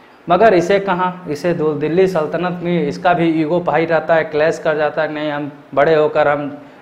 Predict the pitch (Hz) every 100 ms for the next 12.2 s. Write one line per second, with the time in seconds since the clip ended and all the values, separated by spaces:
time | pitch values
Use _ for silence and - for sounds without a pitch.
0 | - 147 165 180 165 160 170 151 151 156
1 | 160 147 143 151 139 139 147 165 - -
2 | - - 151 143 151 147 156 143 147 165
3 | 160 151 139 147 143 139 135 135 - -
4 | - - - 170 175 185 180 160 160 165
5 | 170 170 156 170 160 160 165 160 160 147
6 | 147 147 160 156 147 156 151 147 143 139
7 | 165 147 139 143 151 139 151 143 135 143
8 | 170 220 - - - - 147 165 170 147
9 | 147 117 82 - - - - 156 147 156
10 | 156 160 156 156 147 170 156 135 139 139
11 | 143 185 185 160 143 - - 147 143 147
12 | 147 151